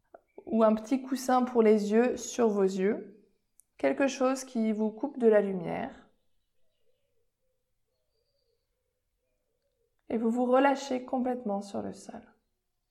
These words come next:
Donc je vais aborder la posture pour les femmes qui sont en troisième trimestre de grossesse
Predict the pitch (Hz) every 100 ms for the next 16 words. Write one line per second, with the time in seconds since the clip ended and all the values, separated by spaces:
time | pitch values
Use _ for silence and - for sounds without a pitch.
0 | _ _ _ _ _ _ _ _ _ _
1 | _ _ _ _ _ _ _ _ _ _
2 | _ _ _ _ _ _ _ _ _ _
3 | - 233 220 226 262 277 269 254 269 262
4 | 262 247 - 294 285 247 220 220 - -
5 | _ _ _ _ _ - 247 254 254 -
6 | 226 214 208 - 269 254 269 254 262 240
7 | 240 240 220 214 208 202 277 302 -